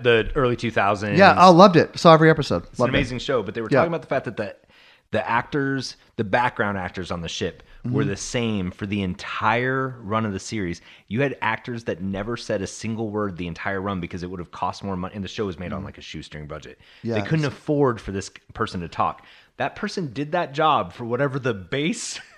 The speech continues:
Speaker 1: <laughs> pay
Speaker 2: Oh,
Speaker 1: rate
Speaker 2: like,
Speaker 1: is
Speaker 2: per day, whatever.
Speaker 1: as a background player for seven years. Like, how much passion does it take? I believe in this show so much. I'm
Speaker 2: Yeah.
Speaker 1: gonna do it for the least amount of
Speaker 2: I
Speaker 1: money a
Speaker 2: wonder
Speaker 1: person can be paid. <laughs>
Speaker 2: That's awesome.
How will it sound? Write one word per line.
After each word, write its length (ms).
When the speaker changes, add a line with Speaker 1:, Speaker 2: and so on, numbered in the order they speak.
Speaker 1:
<laughs> 220
pay 180
Speaker 2:
Oh, 160
Speaker 1:
rate 440
Speaker 2:
like, 180
Speaker 1:
is 160
Speaker 2:
per 140
day, 260
whatever. 460
Speaker 1:
as 200
a 140
background 680
player 540
for 300
seven 560
years. 240
Like, 140
how 200
much 240
passion 500
does 180
it 120
take? 220
I 160
believe 300
in 80
this 100
show 260
so 300
much. 260
I'm 100
Speaker 2:
Yeah. 100
Speaker 1:
gonna 100
do 140
it 100
for 100
the 140
least 420
amount 220
of 40
Speaker 2:
I 20
Speaker 1:
money 200
a 40
Speaker 2:
wonder 180
Speaker 1:
person 240
can 120
be 120
paid. 580
<laughs> 340
Speaker 2:
That's 300
awesome. 480